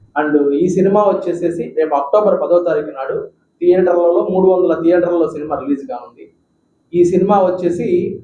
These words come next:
మొత్తం కంప్లీట్గా ఇరవై రెండు మంది తెలుగు ఆర్టిస్టుల ప్యాడింగ్, శ్రీరామ్, కమల కామరాజు and అజయ్, ఆ, నెక్స్ట్ వచ్చేసేసి మన కంప్లీట్గా రాజేంద్ర ప్రసాద్ గారి మనవరాలు బేబీ సాయి తేజస్విని,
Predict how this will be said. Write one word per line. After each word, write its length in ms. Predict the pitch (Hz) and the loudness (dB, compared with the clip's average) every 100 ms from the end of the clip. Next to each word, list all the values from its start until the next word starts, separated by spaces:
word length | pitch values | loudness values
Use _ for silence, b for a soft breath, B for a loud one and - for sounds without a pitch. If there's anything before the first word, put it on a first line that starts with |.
| - | -4
మొత్తం 340 | 156 - 208 170 | -4 -2 -2 0
కంప్లీట్గా 800 | 170 170 190 196 196 226 - - - 160 | -2 -2 -2 0 2 0 -2 -12 -10 -2
ఇరవై 300 | 170 208 208 | 2 2 2
రెండు 520 | 202 208 185 185 180 | 0 2 0 2 0
మంది 320 | 175 175 175 | 0 0 0
తెలుగు 460 | 180 214 - - - | 2 2 2 0 2
ఆర్టిస్టుల 460 | 160 - - - 185 | 0 -2 -8 -10 -8
ప్యాడింగ్, 540 | - 165 175 180 127 | -2 0 0 -2 -6
శ్రీరామ్, 680 | - - 165 170 160 165 165 - b b - | -12 -4 0 2 0 -4 -12 -20 b b -8
కమల 200 | 147 165 160 | -2 0 0
కామరాజు 760 | 156 160 156 147 147 151 151 - _ - 143 | 0 0 0 0 -2 -4 -6 -10 _ -8 -6
and 180 | 151 151 143 143 135 131 120 127 | 2 2 2 0 0 0 0 0
అజయ్, 360 | 139 160 156 160 - _ _ - 139 | 0 0 0 -4 -10 _ _ -12 -6
ఆ, 380 | 139 139 139 143 | -4 -4 -4 -4
నెక్స్ట్ 240 | 147 - | -6 -4
వచ్చేసేసి 680 | 160 160 151 151 151 170 160 | -2 -2 -2 -2 0 -2 0
మన 120 | 139 131 123 - 147 | -4 -6 -10 -8 -6
కంప్లీట్గా 400 | 160 175 170 147 | -2 0 0 2
రాజేంద్ర 320 | 147 185 196 | 2 2 -2
ప్రసాద్ 240 | 185 175 | -4 -4
గారి 120 | 160 156 | -4 -6
మనవరాలు 520 | 147 165 160 147 139 | -4 0 0 0 -4
బేబీ 380 | - 156 156 156 | 0 0 2 0
సాయి 280 | 151 160 | 0 0
తేజస్విని, 640 | 170 165 156 151 151 143 | 0 -2 -4 -8 -12 -14